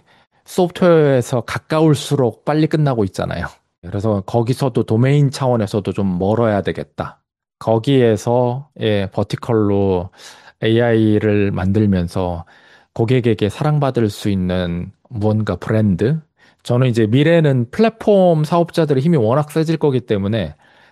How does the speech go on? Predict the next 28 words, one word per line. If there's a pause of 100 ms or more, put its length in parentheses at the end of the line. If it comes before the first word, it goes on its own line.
(100)
브랜드를
하거나 (320)
브랜드를
중개하는
자가
되거나, (400)
그러니까
결국
나만의
물건을
갖고
있거나
혹은
인플루언서가
되거나,
이 (580)
우리
일반
민초들에게는
그
두
개의
선택지밖에
안
남을
거라고
생각하는
사람이었는데